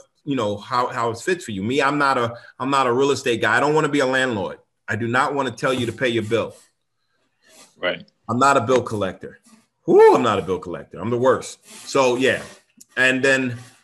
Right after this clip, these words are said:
Speaker 1: um, I'm gonna, uh, okay, good. We're on the last thing. So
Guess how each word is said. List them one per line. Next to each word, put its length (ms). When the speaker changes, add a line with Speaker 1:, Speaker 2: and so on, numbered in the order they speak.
Speaker 1:
um, 300
I'm 180
gonna, 200
uh, 520
okay, 200
good. 220
We're 60
on 60
the 60
last 340
thing. 160
So 400